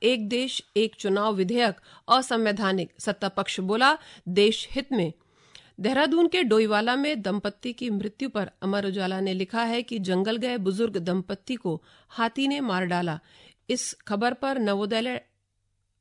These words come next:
नवोदय टाइम्स ने लिखा है कि जॉली ग्रांट में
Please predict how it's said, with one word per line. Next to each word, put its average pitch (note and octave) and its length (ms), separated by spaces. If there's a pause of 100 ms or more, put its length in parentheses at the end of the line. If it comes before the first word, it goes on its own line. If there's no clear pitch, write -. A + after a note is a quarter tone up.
(440)
नवोदय A#3 440
टाइम्स A3 500
ने - 80
लिखा G3+ 260
है B3+ 160
कि C4+ 140
जॉली F#3+ 300
ग्रांट G3+ 340
में F3 180